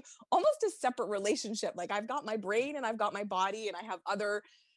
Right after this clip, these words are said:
sacral centers that, that I talk to as well. Um, but my body then became this separate thing that I could talk to. And we would negotiate things. And I,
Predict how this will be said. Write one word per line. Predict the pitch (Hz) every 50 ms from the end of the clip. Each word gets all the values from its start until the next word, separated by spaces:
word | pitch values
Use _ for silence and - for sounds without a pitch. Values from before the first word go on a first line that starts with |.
| _
sacral | - - - 254 247 277 285
centers | - - 226 254 233 240 240 269 233
that, | 202 190 180 - -
that | 202 202 196
I | 196 185
talk | 202 - 226 202 247 -
to | - 240
as | 208 233 233
well. | 220 214 202 180 170 180 - - _ - _ _ _ _ -
Um, | 220 214 208 202
but | 214 - -
my | 226 220
body | 214 202 220 220 247 294 294 262
then | 226 233 240 247
became | 247 233 - 240 233 233
this | 226 233 -
separate | - - 247 - - 226 - -
thing | - 240 247 233 220
that | 214
I | 214 208
could | 202 - 208 196 -
talk | - - 226 214 - _
to. | - - 160 - - 165 _ - - - _ _ _ _ _
And | 190 196 196 190 185 180 180 180 175 175 - - -
we | 196 214 214
would | 202 208 190
negotiate | 214 214 208 196 226 226 262 262 - - 214 180 160 147 -
things. | - 156 151 147 151 143 - - - -
And | - 185 180 175 170 170 170 _
I, | -